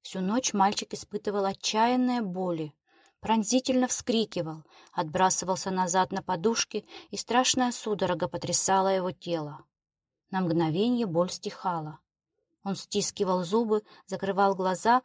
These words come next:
начинал бредить и впадал в забытье. А потом припадки повторялись с удвоенной силой. В конце третьих суток он умер.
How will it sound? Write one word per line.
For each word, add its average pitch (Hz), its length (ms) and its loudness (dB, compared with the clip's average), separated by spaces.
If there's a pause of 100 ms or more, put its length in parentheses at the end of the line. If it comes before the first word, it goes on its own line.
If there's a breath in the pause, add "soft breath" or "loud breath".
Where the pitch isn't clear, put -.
(220 loud breath)
начинал 208 440 -2
бредить 240 460 0
и 196 40 -4
впадал 202 440 2
в - 20 -4
забытье. 180 640 -4 (240)
А 190 120 -2
потом 247 380 2
припадки - 480 -2
повторялись 185 640 -4
с - 80 -12
удвоенной 170 540 2
силой. 156 500 -4 (1500)
В - 40 -20
конце 175 380 -4
третьих 160 380 -6
суток - 580 -6 (320)
он 185 220 0
умер. 143 300 0